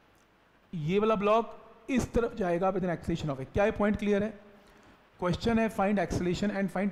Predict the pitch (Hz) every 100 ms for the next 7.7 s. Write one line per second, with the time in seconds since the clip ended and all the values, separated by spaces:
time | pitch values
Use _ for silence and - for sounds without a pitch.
0 | 190 175 185 175 156 - 143 117 - -
1 | - - - - - - 214 208 240 247
2 | 254 - - 208 208 220 220 214 208 -
3 | 180 226 214 214 175 180 117 - - -
4 | _ _ _ _ - 180 180 170 190 190
5 | 214 190 214 220 294 190 208 220 220 202
6 | 196 180 165 175 175 214 190 214 208 196
7 | 185 202 208 208 202 214